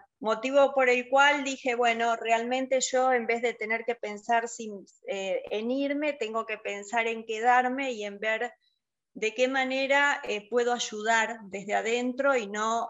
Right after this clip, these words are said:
eh, irme", porque las, eh, administrativas y las direcciones pasan,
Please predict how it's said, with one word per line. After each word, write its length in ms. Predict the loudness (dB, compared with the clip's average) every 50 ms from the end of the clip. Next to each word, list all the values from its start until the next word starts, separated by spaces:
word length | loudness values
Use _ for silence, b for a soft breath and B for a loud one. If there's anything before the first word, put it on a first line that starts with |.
| -6
eh, 360 | -4 -4 -2 -2 -2 -4 -6 -8
irme", 600 | -8 -8 -6 -4 -2 -2 -2 0 0 -2 -2 -2 -4
porque 760 | -4 -4 -4 -4 -6 -6 -6 -6 -4 -4 -4 -4 -6 -6 -10 _ _ _ _ _ _ _ _ _ _ _ _
las, 520 | -2 2 4 4 4 4 2 -2 -6 -6 -2
eh, 420 | 0 2 2 2 2 0 0 0 0
administrativas 1080 | 0 0 0 0 -2 -2 -4 -2 0 2 2 2 2 0 -2 -2 0 2 0 0 0 -2
y 100 | -4 -4
las 220 | -4 -4 -4 -4
direcciones 680 | -4 -4 -2 -2 -2 -4 -2 0 0 0 0 0 -4 -2 0
pasan, 760 | 2 2 2 2 0 0 0 2 2 0 -2 -4 -8 -14